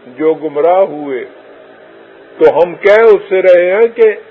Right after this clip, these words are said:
ہماری رہنمائی ان کی طرف کرنا جن پر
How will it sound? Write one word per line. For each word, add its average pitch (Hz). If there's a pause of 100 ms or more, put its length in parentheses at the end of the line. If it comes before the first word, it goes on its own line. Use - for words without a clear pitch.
(920)
ہماری 160
رہنمائی 180
ان 220
کی 240
طرف 214
کرنا 160
جن 240
پر 226